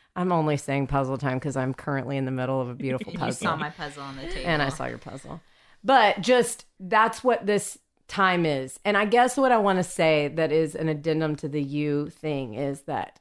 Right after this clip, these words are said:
Speaker 1: these things might sound obvious and simple, but I think taking yourself on a date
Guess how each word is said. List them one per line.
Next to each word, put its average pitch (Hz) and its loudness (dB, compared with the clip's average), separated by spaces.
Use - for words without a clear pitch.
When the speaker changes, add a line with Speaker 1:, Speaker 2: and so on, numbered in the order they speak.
Speaker 1:
these 208 -4
things 220 -2
might 160 0
sound 165 0
obvious 151 0
and 160 -4
simple, 143 -6
but 170 -4
I 165 -2
think 214 -2
taking 190 0
yourself 160 0
on 160 0
a 160 -2
date 139 -4